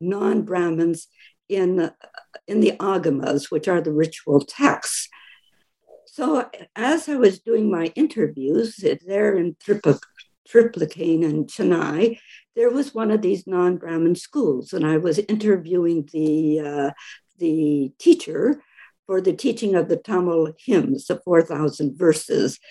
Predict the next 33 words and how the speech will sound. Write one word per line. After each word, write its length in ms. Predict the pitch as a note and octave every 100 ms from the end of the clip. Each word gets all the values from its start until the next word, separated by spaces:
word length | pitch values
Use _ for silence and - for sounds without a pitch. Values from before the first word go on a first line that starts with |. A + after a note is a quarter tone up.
| - - _
which 200 | G3+ -
is 200 | F3+ D3+
one 160 | F#3 F3
of 100 | D#3+
the 80 |
requisites, 1000 | D3+ A3 B3 - D3+ - - E3 - - - _ -
along 380 | E3+ G3 D#4+
with 140 | F#3 D3+
the 80 | D#3
study 640 | - F#3+ D#3 D#3 D3 -
of 140 | - C#3
the 120 | E3
agamas 580 | E3 D#3+ D#3 D3 C#3 C#3+
and 120 | C#3+
the 60 | D#3
rituals, 720 | C#4+ - - - F3 G3+ - _ _ _ _ _ -
to 100 | -
be 160 | A2+
a 60 | F3+
priest 540 | - - D#3+ D#3 -
in 140 | D3+ D3+
a, 880 | C#3+ C#3 C3 C#3 D3 - - - D3+
in 160 | C#3 - -
one 140 | D#3
of 80 | C#3+
these 240 | C#3 D3
Sri 260 | - - D3+
Vaishnava 560 | D3+ - - C#3+ D3+ D3+
temples. 680 | - A#3 - - G#3 - - - - - - - _ _ -
And 220 | G#3+ A3+
the 180 | G#3+ - _ -
villagers, 800 | C#4 B3 A3 G3+ G#3 G#3+ -
uh, 240 | D#3 F3